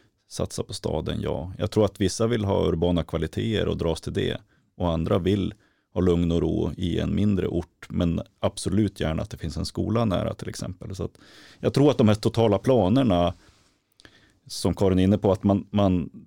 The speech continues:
har översiktsplaner och sen, sen har man fördjupningar för stadsdelar, men också fördjupningar för mindre orter i närheten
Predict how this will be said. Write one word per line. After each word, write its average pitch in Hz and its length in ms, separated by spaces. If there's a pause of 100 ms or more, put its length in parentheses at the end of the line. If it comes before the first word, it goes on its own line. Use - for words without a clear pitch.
(320)
har 104 200
översiktsplaner 95 840
och 85 80
sen, 92 420
sen 90 260
har 90 180
man 87 320
fördjupningar 87 800
för 92 500 (300)
stadsdelar, 104 1120
men 90 220
också 87 220
fördjupningar 85 720
för 80 540
mindre 87 440
orter - 500
i 82 60
närheten 82 760